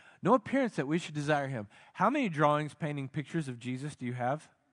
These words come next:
How many physical descriptions of Jesus do you have? What did Jesus look like? We have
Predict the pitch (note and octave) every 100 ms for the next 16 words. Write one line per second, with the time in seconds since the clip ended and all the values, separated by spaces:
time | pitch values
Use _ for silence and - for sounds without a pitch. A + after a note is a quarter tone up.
0 | _ _ _ _ _ - G3 A#3+ F#3+ -
1 | G3 F#3 F#3 D3+ - - E3+ - C#3+ A#2
2 | A2 B2+ B2+ B2+ D3 G#2+ G#2+ - - _
3 | _ - A#2+ C#3 C#3+ E3 A#2+ E2 - _
4 | _ - _ _ A#2+ F3+ F3 F3 F#3 C#3+
5 | F3 C#3+ D#3 - - _ C#3+ D#3 A#2+ G2
6 | C#2 - _ _ _ _ _ _ _ C#3+
7 | A3+ G#3+ F#3 D3